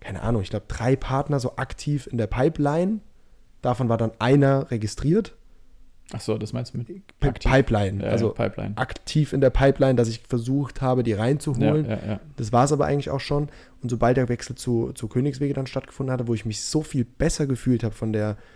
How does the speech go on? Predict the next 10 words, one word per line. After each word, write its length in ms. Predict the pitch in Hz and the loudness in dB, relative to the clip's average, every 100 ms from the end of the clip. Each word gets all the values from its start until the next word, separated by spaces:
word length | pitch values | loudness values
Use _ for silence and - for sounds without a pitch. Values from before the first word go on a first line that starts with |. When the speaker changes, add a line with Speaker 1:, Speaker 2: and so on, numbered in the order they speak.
| - - - | -20 -20 -20
Speaker 1:
von 240 | - 110 | -12 -4
der 160 | 107 87 | -2 -2
Speaker 2:
Die 80 | 95 | 0
Identifikation 540 | 107 107 117 113 120 | 0 0 0 2 4
Speaker 1:
Atmosphäre. 60 | 123 | 4
Speaker 2:
war 60 | 101 | 2
halt 80 | |
eine 80 | 98 | 0
andere. 300 | 98 101 110 - | -2 -4 -6 -2
Speaker 1:
Genau. 400 | 113 107 98 | 0 2 0